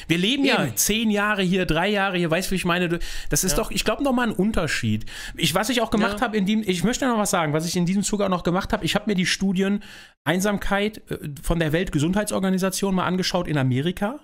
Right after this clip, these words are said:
Speaker 1: in Deutschland und in Irland, weil's interessiert hat. Und es ist immer natürlich runtergerechnet auf die gleiche, damit der, damit die Studie korrekt ist, wird das natürlich runtergerechnet,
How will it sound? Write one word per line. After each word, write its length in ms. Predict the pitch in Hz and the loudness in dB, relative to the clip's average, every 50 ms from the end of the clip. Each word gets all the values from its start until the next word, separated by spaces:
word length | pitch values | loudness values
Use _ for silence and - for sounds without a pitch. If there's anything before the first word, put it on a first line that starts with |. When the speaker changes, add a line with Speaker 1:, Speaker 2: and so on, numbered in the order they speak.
| _ | _
Speaker 1:
in 160 | - 127 123 110 | -4 -4 -2 0
Deutschland 580 | 131 131 151 156 - - 190 190 196 190 - | 0 0 0 -2 -4 -4 -4 -4 -4 -4 0
und 160 | - 170 185 | 0 0 2
in 120 | 214 196 - | 2 0 2
Irland, 340 | - 147 131 110 101 101 - | 2 2 2 2 0 0 0
weil's 160 | 117 113 - | -2 -2 -2
interessiert 420 | 117 120 - 135 127 - - 123 113 | -6 -8 -8 -6 -6 -4 -2 -2 -2
hat. 140 | 98 - - - - - - - - - | -2 -4 -6 -12 -12 -14 -14 -14 -4 -2
Und 160 | 156 165 160 | -2 -2 0
es 120 | - 165 185 | 0 0 0
ist 100 | 208 - | 0 0
immer 160 | 233 226 220 | 0 0 0
natürlich 320 | 220 214 - 220 214 - - | 0 0 0 0 0 0 0
runtergerechnet 640 | 165 196 185 190 156 123 120 113 113 113 - 117 | 0 0 2 0 0 0 0 0 0 0 0 -2
auf 140 | - 131 - | 0 0 0
die 80 | - 156 | 0 0
gleiche, 340 | 131 135 135 147 - 165 - | 0 0 0 0 0 -2 0
damit 280 | 127 135 147 156 156 - | 2 2 0 0 0 -2
der, 100 | 170 - | -4 -2
damit 280 | - 151 160 165 165 185 | 0 0 0 0 0 0
die 40 | - | -2
Studie 300 | - - 165 151 156 151 | 0 0 0 0 0 -2
korrekt 380 | - - 139 135 165 - - | 0 0 0 0 0 -2 -2
ist, 140 | 180 156 - | -4 -2 -2
wird 100 | 165 160 | 0 0
das 100 | 156 123 | 0 0
natürlich 300 | 131 110 107 107 90 104 - | 0 -2 -2 -4 -6 -2 0
runtergerechnet, 280 | 170 220 214 202 175 | 0 0 2 0 -2